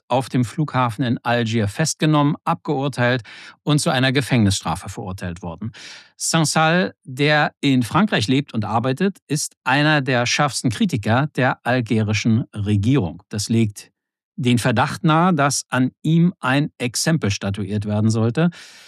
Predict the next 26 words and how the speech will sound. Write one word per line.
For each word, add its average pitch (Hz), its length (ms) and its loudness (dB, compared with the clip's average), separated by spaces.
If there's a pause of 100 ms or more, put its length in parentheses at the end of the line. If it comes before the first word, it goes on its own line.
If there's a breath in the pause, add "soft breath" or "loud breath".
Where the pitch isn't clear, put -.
(200 loud breath)
Doch 165 300 -2
der 180 120 0
Fall 160 280 0
Sansal 156 520 0
hat 147 160 -2
noch 139 200 0
weitere 113 360 0
Dimensionen 107 920 2
und 104 160 -2
darüber 110 500 0
will 113 100 2
ich 120 160 -2
mit 113 200 2
dem 113 240 2
emeritierten 113 520 0
Professor 123 520 -2
für 117 280 0
französische 131 760 0
Literatur 117 640 0
Robert 127 340 0
Kopp - 200 -2
sprechen. 107 400 -2
Herzlich 120 360 0
willkommen, 117 280 -2
Herr 98 100 2
Kopp. - 260 -10